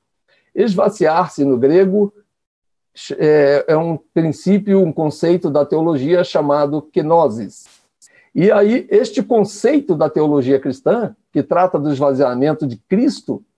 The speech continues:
por vontade própria, vai trazer para nós e vai ratificar o que ocorreu na prática. O Deus eterno, olha só,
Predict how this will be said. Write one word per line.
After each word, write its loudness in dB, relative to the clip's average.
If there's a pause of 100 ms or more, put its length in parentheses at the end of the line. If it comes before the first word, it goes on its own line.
(120)
por 2
vontade 0
própria, -2 (500)
vai 0
trazer 0
para 0
nós 0
e -4
vai -2
ratificar -2
o -2
que -6
ocorreu 0 (240)
na -4
prática. -4 (300)
O -2
Deus 2
eterno, 0 (420)
olha 0
só, 0